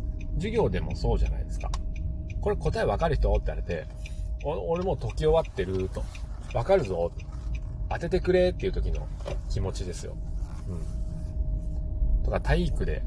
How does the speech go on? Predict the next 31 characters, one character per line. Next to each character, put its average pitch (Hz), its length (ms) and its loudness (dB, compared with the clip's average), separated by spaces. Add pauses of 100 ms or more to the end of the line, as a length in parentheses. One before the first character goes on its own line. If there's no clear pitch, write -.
(460)
「こ-、 - 240 2
こ 175 120 2
れ 180 60 6
跳 - 140 0
び 170 60 0
箱 170 160 6
飛 147 140 2
べ 160 80 4
る 170 40 2
や 160 80 4
つ」 - 180 0
っ - 40 2
つ - 140 2
っ - 20 -2
て。 - 140 -2 (560)
う 92 60 2
ん。 85 140 -2 (640)
「誰 143 160 4
か 95 100 0
私 98 320 2
に 98 200 0
お 98 80 4
示 95 280 0
し - 40 -2
て 90 60 -2
く 95 120 0
れ」 87 80 0
み 78 80 -2
た - 80 -4
い - 60 -4
な - 60 -6